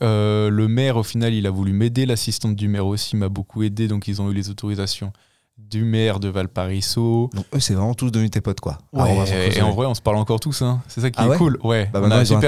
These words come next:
Speaker 1: bien
Speaker 2: Internet, en
Speaker 1: contact.
Speaker 2: plus.
Speaker 1: Depuis
Speaker 2: Ouais.
Speaker 1: qu'ils ont Internet, c'est incroyable. <laughs> Et pour le, l'autorisation du président du Chili, c'est vraiment la, l'histoire la plus folle qui me soit arrivée.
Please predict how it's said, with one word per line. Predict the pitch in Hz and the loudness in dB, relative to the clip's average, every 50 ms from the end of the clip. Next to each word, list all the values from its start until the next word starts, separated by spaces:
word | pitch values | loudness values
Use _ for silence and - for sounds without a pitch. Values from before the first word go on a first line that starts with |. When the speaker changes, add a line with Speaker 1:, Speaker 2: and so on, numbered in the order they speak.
| - | 6
Speaker 1:
bien | 110 117 113 | 6 6 4
Speaker 2:
Internet, | 107 107 | 4 4
en | 92 | 2
Speaker 1:
contact. | 87 107 92 - | 2 2 0 -2
Speaker 2:
plus. | - 104 | -4 -6
Speaker 1:
Depuis | 104 110 - 107 | -8 -6 -4 -2
Speaker 2:
Ouais. | 101 | -2
Speaker 1:
qu'ils | 101 113 | 0 0
ont | |
Internet, | 110 104 110 107 107 107 104 | 0 0 0 0 0 0 -2
c'est | - - 104 98 - - | -4 -4 -4 -4 -4 -4
incroyable. | - 104 101 - - - 98 98 92 95 104 123 107 - 135 - - 101 110 - | -4 -4 -4 -4 -4 -4 -4 -4 -4 -4 -4 -4 -2 -2 -4 -4 -4 -8 -10 -10
<laughs> | - - - - - - 139 - | -10 -12 -12 -12 -10 -10 -6 -2
Et | 147 139 160 190 196 202 - 117 104 | 0 0 0 0 -2 -2 -6 -6 -6
pour | - 151 135 135 | -4 -2 0 0
le, | 127 123 123 120 120 117 117 117 113 113 113 110 110 | 2 2 2 2 2 2 2 2 2 0 0 0 0
l'autorisation | 110 135 139 - 170 170 160 175 | -2 -2 -2 -2 -4 -2 -2 -2
du | 170 139 120 113 110 110 107 107 104 101 - | -4 -2 -2 -2 -2 -2 -2 -2 -4 -6 -6
président | - - - 139 131 131 135 131 135 139 | -6 -4 -2 -2 -2 -2 -4 -4 -4 -4
du | 131 113 | -4 -4
Chili, | 104 - - 117 135 | -4 -6 -4 -4 -4
c'est | 139 - - 120 | -4 -2 -2 -2
vraiment | 110 110 110 113 | -2 0 0 0
la, | 110 107 104 104 101 - _ _ - | 0 0 -2 -2 -4 -6 _ _ -16
l'histoire | 120 120 110 - - 131 127 123 | -10 -8 -6 -4 0 0 0 0
la | 113 104 | 0 -2
plus | - - 110 | -4 -6 -8
folle | - - - 135 123 | -8 -6 -6 -6 -4
qui | 113 - 113 | -4 -4 -4
me | 110 107 | -4 -4
soit | - - 107 | -4 -2 -2
arrivée. | 101 101 101 101 110 | -2 -2 -2 -4 -4